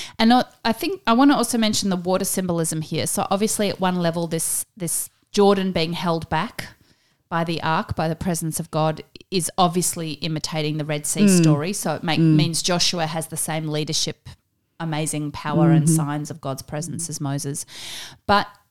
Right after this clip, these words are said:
Speaker 1: i-, cosmically in the Hebrew Bible, water is this threatening force,
Speaker 2: Mm.
Speaker 1: right? So there is also something about God's presence holding back that which would
Speaker 2: Oh,
Speaker 1: threaten the
Speaker 2: yeah,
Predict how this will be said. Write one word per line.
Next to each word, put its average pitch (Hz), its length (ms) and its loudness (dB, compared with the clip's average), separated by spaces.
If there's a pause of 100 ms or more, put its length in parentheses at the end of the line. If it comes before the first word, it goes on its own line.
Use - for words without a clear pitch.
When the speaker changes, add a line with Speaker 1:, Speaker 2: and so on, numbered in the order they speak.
(420)
Speaker 1:
i-, - 80 -10 (300)
cosmically 247 720 0
in 175 80 -2
the 180 80 -2
Hebrew 180 300 -2
Bible, 170 360 0
water 190 440 -4 (100)
is 170 180 -4
this - 240 -4
threatening 156 480 -8
force, 185 440 4
Speaker 2:
Mm. - 40 -10
Speaker 1:
right? 160 320 -4
So 170 440 0 (460)
there 202 140 0
is 214 160 0
also 247 220 -2
something 208 400 -4
about 190 240 -4
God's 180 260 -2
presence 180 720 -6
holding 180 680 -6
back 165 480 -10
that 165 240 -4
which - 300 -8
would 165 200 -10
Speaker 2:
Oh, 233 200 8
Speaker 1:
threaten 240 340 0
the 247 100 -2
Speaker 2:
yeah, 233 240 8